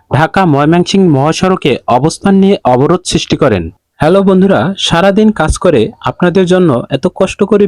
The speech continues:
ভিডিও তৈরি করি, কিন্তু দুঃখের বিষয় আপনারা ভিডিওতে লাইক শেয়ার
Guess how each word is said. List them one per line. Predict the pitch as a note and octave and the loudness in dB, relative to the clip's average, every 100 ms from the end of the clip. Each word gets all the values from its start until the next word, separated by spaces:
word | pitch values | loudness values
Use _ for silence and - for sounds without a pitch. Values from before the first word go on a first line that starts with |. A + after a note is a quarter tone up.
| D#3 | 0
ভিডিও | C#3+ D#3 | 0 0
তৈরি | D#3 C#3+ C#3+ | 2 0 2
করি, | D3+ B2+ A#2 - _ _ _ | 0 0 -2 -6 _ _ _
কিন্তু | - F#3+ F3 D#3 | -2 0 0 0
দুঃখের | D#3 - G3+ F#3+ | -2 0 -2 0
বিষয় | F#3 C3+ A2+ D3+ _ _ - | 0 0 -2 -4 _ _ -6
আপনারা | B2 E3 D3 A2+ C3 _ _ | -2 0 0 -2 -6 _ _
ভিডিওতে | B2 D#3+ G3+ A3 F#3+ C#3 F#3 _ - | 0 2 2 0 0 0 -2 _ -2
লাইক | A#2+ D#3 F3 | 2 2 0
শেয়ার | - F3+ C3 | -2 0 0